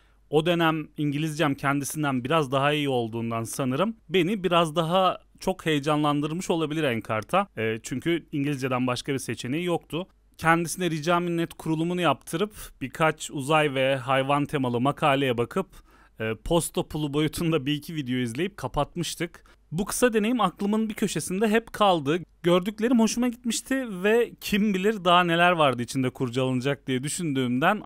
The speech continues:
ve o sırada deneyimimin kısa bir süreye kısıtlanmış olmasından sanırım Encarta nostaljik bir unsura dönüştü benim için. Tabii bu noktada benim heyecanımı anlayabilmeniz için biraz hayal gücünüzü kullanmanızı rica ediyorum.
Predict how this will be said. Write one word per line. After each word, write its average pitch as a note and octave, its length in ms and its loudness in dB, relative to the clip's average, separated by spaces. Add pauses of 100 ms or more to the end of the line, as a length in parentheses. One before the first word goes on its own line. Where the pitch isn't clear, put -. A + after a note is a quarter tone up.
ve F#3+ 240 4
o G3 80 2
sırada F#3+ 420 0
deneyimimin F3 720 -2 (200)
kısa F#3 340 -2
bir D3+ 160 2
süreye D3 380 0
kısıtlanmış E3 600 0
olmasından C3 480 0
sanırım D#3+ 460 0
Encarta D#3 640 2
nostaljik D3+ 680 0
bir D#3+ 100 0
unsura D3 440 2
dönüştü A#2 400 -4
benim A2 220 -4
için. F3 380 -6
Tabii E3+ 260 0
bu G3+ 80 0
noktada G#3+ 420 2
benim G#3 160 2
heyecanımı G3+ 540 0
anlayabilmeniz G3+ 720 0
için A#3 360 -2
biraz G3 280 4
hayal F3 200 6
gücünüzü D#3 500 -2
kullanmanızı D3+ 640 2
rica B2 340 2
ediyorum. B2+ 440 0